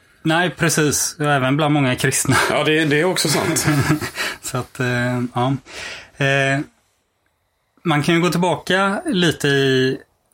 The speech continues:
Speaker 1: evangeliet, eh, när, inte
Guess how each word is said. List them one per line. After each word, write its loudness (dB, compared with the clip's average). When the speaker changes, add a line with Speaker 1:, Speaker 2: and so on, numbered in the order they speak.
Speaker 1:
evangeliet, 0
eh, 0
när, 0
inte -2